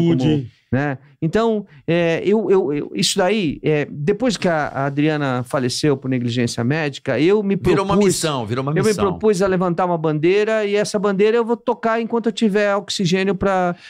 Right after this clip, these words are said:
Speaker 3: É,
Speaker 1: né,
Speaker 3: sabe por que
Speaker 1: respirar.
Speaker 3: que eu toquei nesse assunto, Celso? Porque assim, eu lembro que o Dória, só pra gente, pra deixar claro que, a, que as pessoas, elas têm a seguinte ideia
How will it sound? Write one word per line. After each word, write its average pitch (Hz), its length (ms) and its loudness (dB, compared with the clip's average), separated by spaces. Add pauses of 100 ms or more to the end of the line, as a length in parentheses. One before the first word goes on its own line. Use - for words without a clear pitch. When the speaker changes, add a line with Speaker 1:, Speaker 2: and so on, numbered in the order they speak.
Speaker 3:
É, - 120 -2
Speaker 1:
né, 156 480 0
Speaker 3:
sabe 202 180 2
por 208 80 2
que 202 40 4
Speaker 1:
respirar. 160 140 0
Speaker 3:
que 131 60 0
eu 180 60 -2
toquei 135 340 -4
nesse 113 260 -2
assunto, 107 440 -4
Celso? - 300 -8
Porque 120 240 -2
assim, 95 420 -4
eu 113 120 0
lembro 135 400 0
que - 160 -6
o 92 100 -2
Dória, 80 480 -4 (440)
só - 200 -4
pra 190 180 -2
gente, 127 540 0
pra 123 160 -4
deixar 135 300 -4
claro 127 420 -2 (500)
que, 131 100 -2
a, 135 100 0
que 127 260 -6
as 127 120 -2
pessoas, 135 460 -2
elas 127 200 -2
têm 139 120 -2
a 135 60 0
seguinte 135 480 -2
ideia 90 720 -2